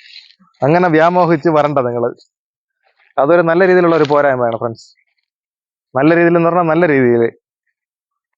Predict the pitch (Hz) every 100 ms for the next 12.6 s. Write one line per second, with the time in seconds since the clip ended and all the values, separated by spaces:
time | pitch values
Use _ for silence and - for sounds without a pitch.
0 | - 123 151 165 175 160 151 165 170 151
1 | 156 175 - 170 156 151 165 156 151 156
2 | 143 160 147 143 185 _ _ _ - 139
3 | 165 156 156 165 165 160 151 165 165 160
4 | 165 160 202 185 180 185 170 170 175 165
5 | 180 180 170 202 196 190 185 185 175 165
6 | 165 143 151 160 175 165 170 170 165 165
7 | 156 - _ _ _ 117 123 135 151 165
8 | 165 165 143 151 165 170 170 160 175 170
9 | 170 185 208 196 180 175 175 170 170 170
10 | 175 156 160 131 113 127 _ _ _ _
11 | _ _ _ _ 139 170 160 180 180 170
12 | 180 185 160 135 120 117